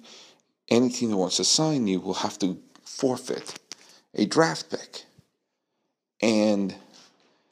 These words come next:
so it means that your ability to find work elsewhere will be hampered. Now, there's, there's, there can be a way you can solve that.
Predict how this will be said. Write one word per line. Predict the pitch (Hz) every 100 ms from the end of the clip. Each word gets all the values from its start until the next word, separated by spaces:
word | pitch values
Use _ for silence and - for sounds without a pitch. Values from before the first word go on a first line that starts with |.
| _ _ -
so | - 127 113 104 -
it | 117 101 -
means | 113 123 151 165 131 127 -
that | 113 107
your | 95 101 98 -
ability | 101 90 160 165 143 107 95
to | - 95
find | - - 104 101 -
work | 92 - 131
elsewhere | 135 - 90 - - - _ - _ _
will | - 87 85
be | - 71 71 80 - -
hampered. | 214 226 220 - - - _ _ _ _ _ - - - _ -
Now, | 123 131 123 - - _ - - _ _ _ _ _ _ _ - _ _ _ _ _ -
there's, | - 131 -
there's, | - 151 - -
there | 156 156
can | 165 170
be | 185
a |
way | 151 151 143
you | 117
can | 107 104 104
solve | - - -
that. | - -